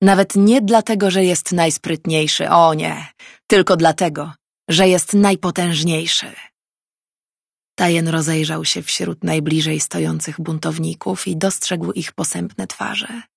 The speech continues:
Odczytał z nich gniew i poparcie dla słów Baluki. Wiedział, że przywódca nie uważa Reina za głupca,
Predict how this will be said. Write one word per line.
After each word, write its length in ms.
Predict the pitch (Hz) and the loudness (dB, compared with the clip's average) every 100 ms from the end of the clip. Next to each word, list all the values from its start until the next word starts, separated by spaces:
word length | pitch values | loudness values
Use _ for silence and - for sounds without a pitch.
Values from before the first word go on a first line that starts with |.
| _ _ _ _ _ _ _ _ _ _ | _ _ _ _ _ _ _ _ _ _
Odczytał 480 | 180 165 - 220 214 | -2 -2 -2 0 0
z 80 | 180 | 0
nich 220 | 185 - | -2 -2
gniew 560 | 180 165 175 214 233 - | -4 -2 0 0 -2 -4
i 120 | 190 | -4
poparcie 600 | - 170 175 165 - 165 | -4 -6 -4 -4 -4 -4
dla 200 | 156 156 | -4 -2
słów 340 | - 156 147 - | -4 -6 -10 -8
Baluki. 720 | 156 151 156 - 196 202 185 _ _ _ _ _ _ - | -6 -6 -8 -12 -12 -12 -14 _ _ _ _ _ _ 0
Wiedział, 460 | 190 180 180 185 | 2 2 2 0
że 180 | 165 160 | -2 -4
przywódca 720 | 156 180 156 160 _ - 160 | -4 -4 -4 -6 _ -6 -2
nie 200 | 156 165 | -2 -2
uważa 400 | 160 165 165 156 | -2 -2 -2 -2
Reina 320 | 160 156 156 | -2 -2 -2
za 140 | 156 151 | -4 -6
głupca, 580 | 156 156 - - 165 | -6 -8 -8 -10 -10